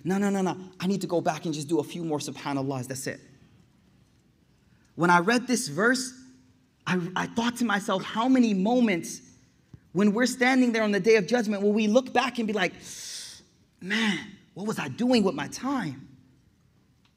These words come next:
And Allah is reminding us in this moment, He's depicting this moment in real time for us in this life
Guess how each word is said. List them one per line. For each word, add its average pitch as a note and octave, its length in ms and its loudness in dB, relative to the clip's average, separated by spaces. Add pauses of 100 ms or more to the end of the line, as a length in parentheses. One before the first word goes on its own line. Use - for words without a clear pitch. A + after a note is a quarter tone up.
(220)
And F3 100 2
Allah A3 280 4
is F#3+ 100 2
reminding A3 480 4
us G#3 160 2
in F#3 80 -4
this F#3 160 0
moment, G#3 340 2
He's G3 140 0
depicting A#3+ 500 0
this G3+ 160 0
moment A3+ 360 4 (400)
in F#3+ 240 6
real C#4 240 2
time A#3 320 4
for A3 180 4
us G#3+ 140 -2
in A3 100 2
this G#3 180 2
life C#4+ 320 4